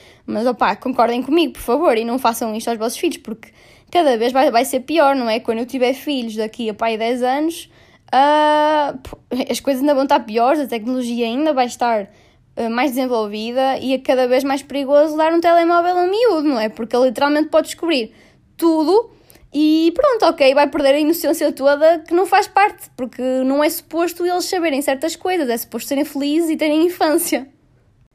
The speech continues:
Claro que o miúdo de sete anos, se visse Squid Game, não consegue perceber aquela porcaria, não é? Não tem maturidade para isso sequer.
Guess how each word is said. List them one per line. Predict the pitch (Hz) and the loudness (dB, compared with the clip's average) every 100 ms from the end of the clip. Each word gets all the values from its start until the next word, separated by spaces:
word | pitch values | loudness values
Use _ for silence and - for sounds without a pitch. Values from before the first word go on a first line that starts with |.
| _ - | _ -2
Claro | 302 254 240 | 2 2 2
que | 302 | 0
o | |
miúdo | 277 277 247 208 202 | 2 2 0 -4 -10
de | - | -10
sete | - 285 311 - | 0 0 0 2
anos, | 240 208 226 - | 2 2 -4 -8
se | 254 | -4
visse | 277 262 | -4 -4
Squid | - 285 240 | -4 -4 -2
Game, | 233 226 208 220 240 269 _ _ _ _ | 0 0 -2 -6 -10 -12 _ _ _ _
não | 277 294 | 0 0
consegue | 302 320 330 302 294 | 2 0 2 2 2
perceber | 285 - 302 320 349 | -2 -10 -4 0 0
aquela | 370 381 381 | 2 0 0
porcaria, | - 415 440 349 330 | -2 0 0 2 0
não | 262 | 0
é? | 240 | -2
Não | 254 269 | 0 0
tem | 277 | 0
maturidade | 294 330 330 311 320 | 2 0 0 2 2
para | 302 320 | 2 -2
isso | 381 349 349 | 0 0 -2
sequer. | - 453 339 311 | -6 0 2 0